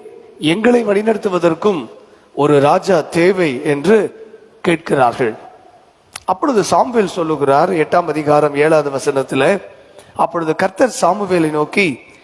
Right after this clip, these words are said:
"ஜனங்கள் உன்னிடத்தில் சொல்லுவது எல்லாவற்றிலும் அவர்கள் சொல்லை கேள்,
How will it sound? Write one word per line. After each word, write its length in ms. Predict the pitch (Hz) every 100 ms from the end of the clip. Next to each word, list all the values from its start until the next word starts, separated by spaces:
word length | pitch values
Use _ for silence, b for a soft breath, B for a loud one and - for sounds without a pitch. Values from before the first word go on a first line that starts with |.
| b b 143
"ஜனங்கள் 460 | 170 196 262 247
உன்னிடத்தில் 580 | 208 190 208 202 208 196
சொல்லுவது 520 | 151 196 208 240 214
எல்லாவற்றிலும் 680 | 175 185 202 220 220 196 220
அவர்கள் 320 | 196 170 165
சொல்லை 420 | 160 180 185 196 -
கேள், 440 | 170 196 240 -